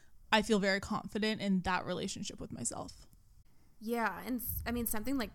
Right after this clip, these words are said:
Speaker 2: Play, I mean, it's so, it's grown so much, and it, it's so successful now.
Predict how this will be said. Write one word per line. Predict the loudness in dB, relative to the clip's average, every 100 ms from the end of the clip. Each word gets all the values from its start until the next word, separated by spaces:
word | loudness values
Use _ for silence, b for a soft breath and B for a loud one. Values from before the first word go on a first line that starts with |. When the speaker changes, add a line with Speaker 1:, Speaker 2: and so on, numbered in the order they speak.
| -10 10
Speaker 2:
Play, | 12 12 0 -6
I |
mean, | -8 -10 -10 -12 -16 -12
it's | -4 -2
so, | 0 -2 -4 -6 -10 -6
it's | -4
grown | -2 -2 0
so | 0 0
much, | -2 -8 -8
and | -8
it, | -6
it's | -6 -4
so | -2
successful | -4 -4 -4 -2 -2 -4
now. | -4 -2 -2 -2